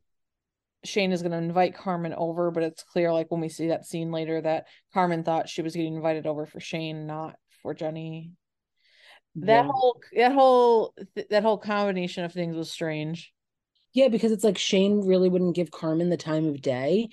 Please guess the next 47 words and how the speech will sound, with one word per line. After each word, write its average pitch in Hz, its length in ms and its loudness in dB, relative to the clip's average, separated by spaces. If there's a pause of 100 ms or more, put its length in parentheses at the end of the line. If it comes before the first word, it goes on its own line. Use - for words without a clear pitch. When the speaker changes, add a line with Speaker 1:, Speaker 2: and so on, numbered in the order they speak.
(300)
Speaker 2:
So 196 140 -2
then, 185 240 2 (100)
Speaker 1:
Mm-hmm. 208 200 -4 (720)
Speaker 2:
and 233 100 -4
then 214 240 -2 (100)
Shane 185 380 2
kinda 196 220 0
pushed 190 340 -4
Carmen 165 340 0
off 180 200 -2
on 156 240 -2
Jenny 156 520 0
in 247 80 4
a 254 80 4
way. 262 520 2 (260)
Speaker 1:
Yeah. 170 220 2 (600)
Speaker 2:
And 202 180 0
then 180 180 0
I 180 80 0
think 185 160 -2
that's 190 140 0
just 196 180 -8
because, 180 260 -6
like, 165 240 -8 (140)
I 170 100 0
don't, 175 180 -2 (240)
like, 175 200 0
Shane 156 400 2
doesn't 147 320 2
wanna 143 140 2
be 143 100 0
tied 139 260 0
down. 135 380 -2
So 160 100 -6
Shane 147 160 -4
was 147 120 -2
like, 143 100 0
"Oop, 208 160 0
this 185 160 -4
seems 185 180 -2
like 180 100 2
a 170 60 2
relationship. 170 520 0
Goodbye." 156 460 -2 (400)
Speaker 1:
Yeah. 151 220 -4 (460)
Speaker 2:
And 170 160 0
then, 156 220 -2